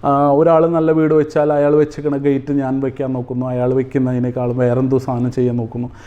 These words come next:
ഇതല്ല, സർട്ടിഫിക്കേഷൻ്റെ കേസിൽ ഓരോ രാജ്യത്തിന് അതിൻ്റേതായ നിയമങ്ങളുണ്ട്. ഇപ്പോൾ നമ്മളുടെ ഇന്ത്യയിൽ ഇങ്ങനെ ഒരു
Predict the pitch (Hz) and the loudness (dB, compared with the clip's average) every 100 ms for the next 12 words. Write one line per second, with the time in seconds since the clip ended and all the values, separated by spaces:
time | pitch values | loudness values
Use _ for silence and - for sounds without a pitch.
0 | - - 196 214 247 233 147 143 127 127 | -12 -4 0 2 4 4 2 2 0 0
1 | 160 196 214 208 233 220 196 196 175 165 | -2 0 0 0 0 2 2 2 2 2
2 | 190 175 151 151 165 160 151 147 147 143 | 2 2 2 0 0 0 2 2 4 4
3 | 151 135 135 131 131 110 90 85 - - | 4 2 2 2 0 0 -4 -10 -18 -20
4 | - - 208 190 - 170 165 185 214 240 | -12 -2 0 0 -4 -2 2 2 2 2
5 | 196 196 226 175 165 170 160 185 | 2 2 4 4 2 0 0 -2